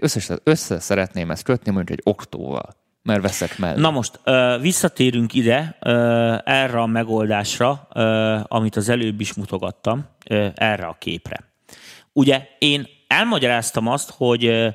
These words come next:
Speaker 2: hogy a hangkártyák között az analóg kimeneteket csak úgy tudjuk real-time-osítani, és ebben az esetben a hangkártyák között nincs átjárás a D S P-kbe, viszont a mixereket ugye össze tudjuk monitorozni.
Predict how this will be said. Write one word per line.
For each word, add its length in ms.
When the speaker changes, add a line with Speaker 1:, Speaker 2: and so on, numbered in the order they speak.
Speaker 2:
hogy 140
a 60
hangkártyák 680
között 320
az 120
analóg 320
kimeneteket 680
csak 260
úgy 100
tudjuk 380
real-time-osítani, 1000
és 200
ebben 240
az 100
esetben 380
a 160
hangkártyák 680
között 320
nincs 260
átjárás 540
a 40
D 100
S 100
P-kbe, 400
viszont 320
a 40
mixereket 640
ugye 180
össze 220
tudjuk 280
monitorozni. 580